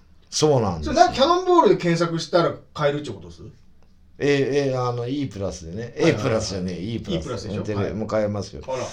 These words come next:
Speaker 1: 十一月十四日、キャノンボール三十周年公演。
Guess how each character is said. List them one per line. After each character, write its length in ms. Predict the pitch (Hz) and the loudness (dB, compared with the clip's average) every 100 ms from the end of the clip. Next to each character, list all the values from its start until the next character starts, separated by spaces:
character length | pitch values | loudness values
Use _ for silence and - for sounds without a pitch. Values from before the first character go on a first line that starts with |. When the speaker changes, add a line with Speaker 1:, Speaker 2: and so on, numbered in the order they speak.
| - | -8
Speaker 1:
十 240 | - 269 294 | 2 4 4
一 220 | 277 240 | 2 4
月 260 | 208 120 101 | 4 4 -6
十 200 | 117 110 | -6 -6
四 200 | 92 - - | -6 -10 -16
日、 260 | - 60 - - - | -14 -14 -16 -20 -12
キ 80 | - | -4
ャ 40 | 123 | 0
ノ 120 | 139 | 0
ン 120 | 127 | 0
ボ 80 | 107 | -4
ー 40 | |
ル 80 | 87 | -6
三 240 | 107 110 | -6 -4
十 120 | 107 107 | -4 -6
周 260 | - 104 | -6 -4
年 220 | 98 95 | -4 -4
公 240 | 87 90 82 | -6 -8 -8
演。 180 | 73 | -10